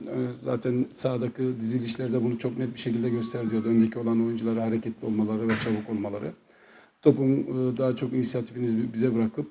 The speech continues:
e, kazandıkları toplarla geçiş oyunu oynamaya, e, çalışacaklardı veya öyle bir oyun anlayışla oynayacakları, e, çok aşikardı. E, bunun, e, bilerekten biz de sahaya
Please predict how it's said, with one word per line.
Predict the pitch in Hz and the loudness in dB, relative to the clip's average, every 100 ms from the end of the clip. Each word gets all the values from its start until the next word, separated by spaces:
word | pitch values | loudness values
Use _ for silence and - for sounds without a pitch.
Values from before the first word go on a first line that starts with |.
| - | -10
e, | 143 120 120 117 117 123 - - - - _ | -8 -6 -4 -4 -6 -8 -12 -20 -20 -20 _
kazandıkları | 139 120 120 113 127 117 | 4 6 4 2 -2 -4
toplarla | 127 120 113 120 | -4 -4 0 2
geçiş | 117 113 - | 2 0 -2
oyunu | 120 113 117 - - | 2 2 2 -6 -2
oynamaya, | 117 113 110 110 - - _ _ _ _ _ _ _ - | 4 6 8 6 0 -16 _ _ _ _ _ _ _ -8
e, | 110 104 101 104 104 104 104 101 - - - | -2 -2 -2 -6 -8 -6 -8 -8 -14 -18 -4
çalışacaklardı | - 117 110 127 113 113 107 135 | 2 4 2 0 -4 -4 -2 0
veya | 127 113 | 2 4
öyle | 117 113 | 6 6
bir | 113 | 6
oyun | 113 113 | 4 4
anlayışla | 110 110 113 110 120 113 | 6 4 4 0 -4 -4
oynayacakları, | 117 110 110 110 113 131 151 - - - - | 2 2 2 -2 -4 -4 -6 -16 -20 -20 -14
e, | 135 | 2
çok | 151 143 | 4 6
aşikardı. | 127 117 - 120 107 117 - _ _ - - - _ | 4 0 -2 -4 -4 -6 -12 _ _ -20 -20 -20 _
E, | 143 131 131 | 2 4 6
bunun, | 143 151 151 151 147 135 | 8 8 10 6 4 0
e, | 135 131 127 123 123 120 120 120 | 0 2 2 0 -2 -4 -6 0
bilerekten | 143 139 120 - 170 156 | 6 8 6 0 -4 -4
biz | 143 | 0
de | 135 | 0
sahaya | - 127 143 | 2 0 0